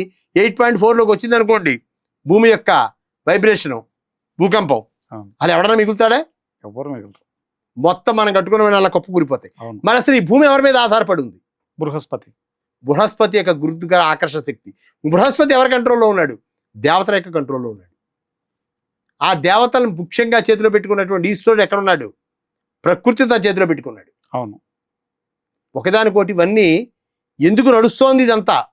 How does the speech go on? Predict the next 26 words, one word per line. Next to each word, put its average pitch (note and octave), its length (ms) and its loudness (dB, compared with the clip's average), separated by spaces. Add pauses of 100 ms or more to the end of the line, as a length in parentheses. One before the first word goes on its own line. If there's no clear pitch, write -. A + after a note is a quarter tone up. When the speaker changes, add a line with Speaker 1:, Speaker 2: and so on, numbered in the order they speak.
(400)
Speaker 1:
ఈ D#3+ 140 -4
సృష్టి F3+ 260 -4
ఎలా A3+ 200 2
నడుస్తోంది G#3 480 0 (500)
అన్నదానికి E3 400 0
అర్థం D#3+ 240 0
అది. G#2+ 120 -10 (800)
అలాంటి B3+ 420 2 (400)
బృహస్పతి F3+ 480 -2 (1200)
దేవగురువు F#3+ 520 2
అయ్యాడు. A#2+ 220 -4 (500)
Speaker 2:
ఓకే. A#2 280 -16 (1200)
Speaker 1:
బృహస్పతి F3+ 420 0
లాంటి G3+ 220 2
గురువు G3 180 2
అని F#3+ 100 0
చెప్తారు, D3 300 0 (520)
బుద్ధి E3 200 0
బృహస్పతిలా F#3+ 500 0
ఉండాలంటారు. F#3+ 460 0 (260)
Speaker 2:
అవును. A#2+ 140 -12
Speaker 1:
అంటే G#3+ 120 2 (100)
ఎప్పుడు D4+ 260 2
వినాశనం C#4 420 2
కోరుకోడు. A3 320 2 (300)
Speaker 2:
అవును. C3+ 160 -10